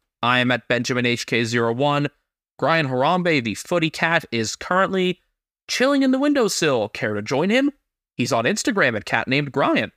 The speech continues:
Why are there ovens coming out of your windowsill, Ethan?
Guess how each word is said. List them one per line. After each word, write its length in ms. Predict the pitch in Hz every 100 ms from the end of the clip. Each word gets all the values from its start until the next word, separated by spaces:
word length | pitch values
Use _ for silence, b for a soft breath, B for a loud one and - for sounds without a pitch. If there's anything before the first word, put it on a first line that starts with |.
| _ _
Why 180 | - 330
are 100 | 214
there 220 | 143 120
ovens 300 | 110 110 165
coming 320 | - 139 123 117
out 120 | 113
of 80 | 113
your 120 | 117
windowsill, 680 | 117 110 113 113 - 113 117
Ethan? 360 | 117 - 208